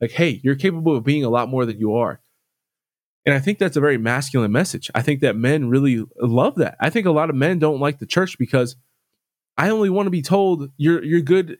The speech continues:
like, you're good and loved the way you are," so many times. Because once you, if you're realistic with yourself and you know your own sinfulness,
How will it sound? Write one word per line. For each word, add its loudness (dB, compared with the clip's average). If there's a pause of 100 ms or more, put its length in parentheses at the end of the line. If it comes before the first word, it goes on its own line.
like, 2
you're 2
good 0
and -2
loved 0
the 2
way 2
you 0
are," -2 (1040)
so 4
many 0
times. -4 (320)
Because 2
once -2
you, 0 (140)
if 0
you're 4
realistic 2
with 2
yourself 0
and 0
you 2
know 2
your 2
own -2
sinfulness, -2